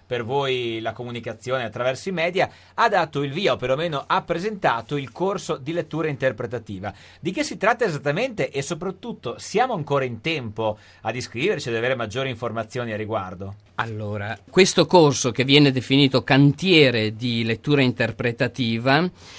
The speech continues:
Speaker 2: eh, si rivolge a chiunque abbia il desiderio e la curiosità per motivi personali, artistici o professionali, di acquisire confidenza con la propria, mm,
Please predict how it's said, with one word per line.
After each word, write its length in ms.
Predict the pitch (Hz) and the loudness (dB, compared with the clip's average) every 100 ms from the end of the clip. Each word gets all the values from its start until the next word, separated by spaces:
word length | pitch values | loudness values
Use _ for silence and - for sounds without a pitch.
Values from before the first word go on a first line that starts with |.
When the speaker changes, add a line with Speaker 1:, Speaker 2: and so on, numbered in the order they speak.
| - - - | -18 -14 -6
Speaker 2:
eh, 80 | |
si 220 | 139 - 156 | 0 4 6
rivolge 840 | 151 151 123 110 107 127 143 143 - _ | 6 4 2 0 0 4 4 2 -4 _
a 400 | 120 113 110 107 | 0 2 2 0
chiunque 360 | - 208 180 127 | 2 4 4 4
abbia 220 | 117 120 | 2 0
il 100 | 117 | 0
desiderio 600 | 131 135 143 151 127 117 | 2 2 2 4 4 4
e 40 | 110 | 0
la 120 | 107 | 0
curiosità 800 | 139 139 139 135 139 147 120 - | 2 4 4 2 0 2 2 0
per 180 | 110 107 | -6 -6
motivi 440 | 98 - 147 147 | -6 -2 -2 -2
personali, 840 | 131 120 - 127 120 135 127 95 | -2 -4 -2 -2 2 4 4 0
artistici 760 | 101 98 - 147 135 - 104 110 | -8 -10 -2 0 0 -4 -6 -6
o 60 | |
professionali, 880 | 95 110 135 113 160 143 117 120 147 - - - - - | -4 -4 -4 -2 0 2 2 0 -2 -6 -20 -20 -20 -4
di 140 | 143 | 4
acquisire 600 | 175 214 190 185 139 120 | 4 6 2 4 4 2
confidenza 800 | - 156 151 208 165 143 135 180 | 4 4 4 0 2 2 2 0
con 180 | 151 160 | 0 2
la 100 | 151 | 2
propria, 640 | 151 147 127 143 139 131 | 2 2 2 2 4 4
mm, 140 | 117 | 4